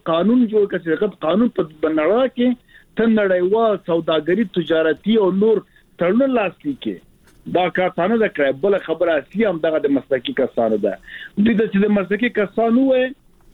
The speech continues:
دا درته وایي چې وایي هغه خو مفسدین دي. واوره، غله او مفسدین او غاصبین ملت متنفره سوی، ته نالت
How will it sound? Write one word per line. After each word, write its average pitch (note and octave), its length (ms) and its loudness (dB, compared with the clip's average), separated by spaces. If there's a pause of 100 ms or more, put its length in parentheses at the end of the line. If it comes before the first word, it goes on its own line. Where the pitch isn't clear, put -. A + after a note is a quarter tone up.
(140)
دا F3 140 2
درته F#3 260 -2
وایي A3 180 4
چې - 220 -2
وایي B3+ 240 2
هغه G#3+ 180 -2
خو G3+ 120 -2
مفسدین F#3+ 580 0
دي. E3 40 2 (100)
واوره، A#3+ 280 2 (140)
غله A3 160 2
او A#3+ 160 2
مفسدین G3+ 500 2
او - 80 0
غاصبین F3+ 560 0 (460)
ملت A3+ 280 0 (120)
متنفره F3+ 540 -2 (100)
سوی، C4 260 2
ته F#3 100 -6 (520)
نالت F3+ 280 0